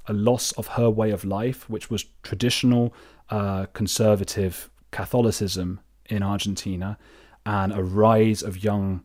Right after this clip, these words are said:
progressives who are different from her. And both sets of people have as much right as the other to exist and to coincide, but one will always,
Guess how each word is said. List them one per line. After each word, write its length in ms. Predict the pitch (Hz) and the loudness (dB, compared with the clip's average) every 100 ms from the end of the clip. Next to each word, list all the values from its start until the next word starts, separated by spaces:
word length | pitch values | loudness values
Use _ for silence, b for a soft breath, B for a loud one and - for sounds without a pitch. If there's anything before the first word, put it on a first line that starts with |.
| _ | _
progressives 640 | - 101 104 101 135 139 | -8 -4 -2 -2 -2 -4
who 340 | - 117 110 139 | -2 0 0 -2
are 140 | 113 117 | -4 -2
different 480 | 117 101 120 131 165 | -2 -2 -2 -2 -4
from 160 | - 113 | -6 -4
her. 320 | 196 135 85 b b b b b | -2 -2 -6 b b b b b
And 380 | 127 120 120 113 - - | 2 4 2 0 -10 -2
both 460 | - 131 131 - - | 4 4 4 0 -14
sets 320 | - 139 - | -6 -4 -4
of 120 | 110 | -10
people 320 | - 110 117 113 | -6 -6 -6 -6
have 260 | 117 113 | -4 -4
as 100 | 104 | -2
much 240 | 113 139 127 | -2 -2 -2
right 260 | 117 117 | 0 0
as 120 | 110 | -4
the 100 | 107 | -6
other 160 | 107 104 | -6 -6
to 160 | - 104 | -8 -10
exist 600 | 92 98 127 - - - - | -6 -4 -4 -6 -10 -16 -10
and 120 | 107 | -8
to 60 | - | -8
coincide, 720 | - 98 95 - 95 101 139 b b b b b b _ - | -8 -6 -6 -4 -4 -4 -6 b b b b b b _ -2
but 160 | 117 104 | -2 0
one 300 | 117 147 135 | 2 6 8
will 120 | 123 | 8
always, 500 | 131 123 123 110 - | 6 6 4 2 -4